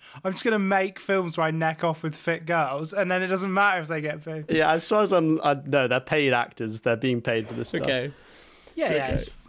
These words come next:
Speaker 1: that's
Speaker 2: Um,
Speaker 1: all
Speaker 3: Yeah.
Speaker 1: fucking fine.
Speaker 3: Sure they are.
Speaker 2: The best thing about his films are the moments, because his films are so horrifically paced. It's very obvious he wants to make an hour and a half film,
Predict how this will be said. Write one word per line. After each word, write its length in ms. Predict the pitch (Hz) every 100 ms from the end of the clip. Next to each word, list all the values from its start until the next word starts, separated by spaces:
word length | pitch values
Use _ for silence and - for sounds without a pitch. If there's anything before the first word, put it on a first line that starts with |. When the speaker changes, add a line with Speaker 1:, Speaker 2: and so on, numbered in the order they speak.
| 160
Speaker 1:
that's 300 | 151 143 143
Speaker 2:
Um, 60 | 143 175
Speaker 1:
all 60 |
Speaker 3:
Yeah. 180 | 151 185
Speaker 1:
fucking 300 | - 175 165
fine. 380 | 156 165 180 226
Speaker 3:
Sure 240 | - 403 196
they 160 | 117
are. 240 | 113 110 - _ _ _
Speaker 2:
The 140 | 147 170
best 260 | 233 247
thing 100 | 240
about 180 | 196 180
his 120 | 170
films 560 | - 123 117 113 113 - _ _ _ _ _ _ -
are 280 | 139 135
the 220 | 123 107 131
moments, 760 | 123 127 127 113 - - -
because 560 | - 131 139 127 117 -
his 260 | 131 151
films 440 | - 185 196 208 165
are 380 | - 135 135 131 -
so 680 | - - - - 185 214
horrifically 920 | 202 196 165 139 170 160 170 - 131
paced. 500 | - - 104 - - -
It's 180 | 120 -
very 420 | 110 143 175 180
obvious 720 | 147 139 123 107 101 101 - _ - - - _
he 260 | _ - 139
wants 380 | 120 143 170 -
to 80 | 160
make 160 | 143
an 80 | 147
hour 180 | 131 131
and 80 | 127
a 60 |
half 220 | 120 120
film, 480 | - 117 101 98 98